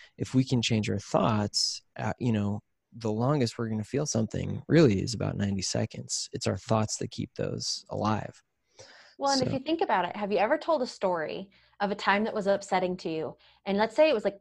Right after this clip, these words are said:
Speaker 2: two years ago, but you've held on to it and when you tell it,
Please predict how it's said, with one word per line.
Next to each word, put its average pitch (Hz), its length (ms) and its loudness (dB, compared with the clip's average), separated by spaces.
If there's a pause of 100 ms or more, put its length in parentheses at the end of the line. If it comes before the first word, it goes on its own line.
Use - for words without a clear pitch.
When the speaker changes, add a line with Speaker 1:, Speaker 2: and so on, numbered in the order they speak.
(100)
Speaker 2:
two 254 260 -2
years 190 340 2
ago, - 380 -4 (400)
but 180 120 0
you've 196 140 0
held 247 340 4
on 214 260 6
to 143 180 -4
it 233 300 -6 (520)
and 196 340 6
when 208 240 4
you 269 100 0
tell 285 320 4
it, 165 200 2